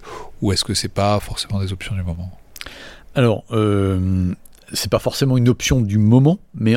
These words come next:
Speaker 2: en tout cas, c'est une vraie question. C'est-à-dire que, euh, de fait, on a fait des choix, euh, qui permettaient, euh,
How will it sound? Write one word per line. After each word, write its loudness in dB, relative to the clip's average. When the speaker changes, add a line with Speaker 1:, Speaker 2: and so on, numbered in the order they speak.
Speaker 2:
en 0
tout -6
cas, 0
c'est -4
une 2
vraie 0
question. -2
C'est-à-dire -2
que, 0
euh, -2
de 0
fait, -2
on -2
a -2
fait -6
des -2
choix, 0
euh, -2
qui -8
permettaient, 0
euh, 0